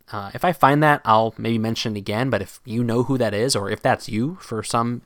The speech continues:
uh, you know, interesting coincidence, let me know, because I think keeping your feet healthy is, like, incredibly important for life, uh, but especially for fly fishing. If you have a toe,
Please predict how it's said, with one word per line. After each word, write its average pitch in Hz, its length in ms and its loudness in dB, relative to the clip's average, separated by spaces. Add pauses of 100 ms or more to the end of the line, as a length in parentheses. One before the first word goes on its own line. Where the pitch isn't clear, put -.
uh, 117 300 -10 (100)
you 113 140 -12
know, 107 100 -12
interesting 110 480 -8
coincidence, 139 560 0 (420)
let 147 140 2
me 156 80 6
know, 123 180 6
because 113 440 2 (420)
I 135 160 -4
think 156 320 -2 (260)
keeping 175 380 0
your 110 80 0
feet 135 300 -4
healthy 165 480 2
is, 110 240 -4
like, 104 220 -6
incredibly 170 800 2
important 120 520 0
for - 140 -6
life, 101 360 -2 (260)
uh, 110 160 -8
but 123 120 0
especially 165 320 2
for 117 120 -2
fly 104 240 0
fishing. 98 300 -10
If 113 160 -6
you 170 120 2
have 165 240 2
a 117 260 -4 (360)
toe, 156 460 10